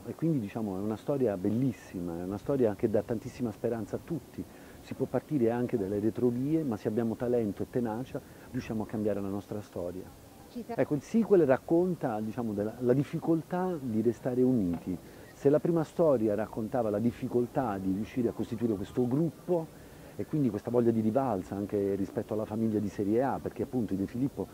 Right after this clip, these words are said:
nascono come famiglia di serie B rispetto a, alla famiglia Scarpetta, poi invece ottenuto il successo la loro difficoltà diventa quella di rimanere uniti, anche perché sono tre individui assolutamente diversi, tutti e tre di talento,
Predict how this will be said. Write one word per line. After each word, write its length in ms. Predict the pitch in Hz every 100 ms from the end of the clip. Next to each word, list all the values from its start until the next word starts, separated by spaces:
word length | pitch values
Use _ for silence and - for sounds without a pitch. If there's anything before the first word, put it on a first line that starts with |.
| - -
nascono 400 | 127 - 110 101
come 180 | 101 95
famiglia 320 | 110 123 98
di 100 | 90
serie 300 | 110 98 113
B 260 | 117 147
rispetto 380 | 92 82 98 101
a, 140 | 92 92 - -
alla 120 | 104
famiglia 280 | 98 104 104
Scarpetta, 680 | - 151 - 147 147 - 156 - - - -
poi 160 | 208
invece 400 | 165 185 151 113
ottenuto 400 | 104 123 143 135
il 60 | 135
successo 1000 | - 180 - 143 147 - 180 143 113 98
la 160 | 101
loro 220 | 110 120
difficoltà 500 | 120 120 143 160 -
diventa 340 | 131 92 104 104
quella 200 | 110 104
di 100 | 101
rimanere 340 | 104 113 113
uniti, 540 | 117 127 107 85 92 -
anche 240 | 131 120
perché 260 | - 131 139
sono 300 | - 120 117 - - - -
tre 200 | 139 143
individui 880 | 131 135 139 127 143 156 147 170
assolutamente 600 | 131 - 123 120 131 120 113
diversi, 760 | 113 113 98 95 - - 147 -
tutti 260 | - 196 143
e 60 |
tre 180 | - 131
di 140 | 110 113
talento, 880 | 135 101 92 104 - 151 143 -